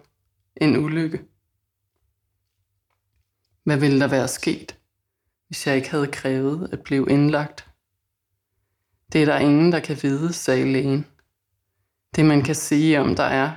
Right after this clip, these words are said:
at du er god til at skjule et stort barn inde i din krop.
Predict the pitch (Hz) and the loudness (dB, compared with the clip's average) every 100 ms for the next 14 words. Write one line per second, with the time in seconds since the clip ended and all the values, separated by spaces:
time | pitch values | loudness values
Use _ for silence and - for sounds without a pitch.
0 | - - 151 - 143 143 170 143 - 160 | -12 -10 -8 -6 -6 0 0 -2 -4 -2
1 | 156 - - 147 143 160 151 - - 160 | -2 -4 -2 0 0 -2 -4 -8 -4 -2
2 | - - 139 139 - - _ _ - 147 | -2 -2 -4 -4 -6 -12 _ _ 0 2
3 | 147 160 156 139 127 - 143 - | 4 2 0 0 0 -4 -6 -8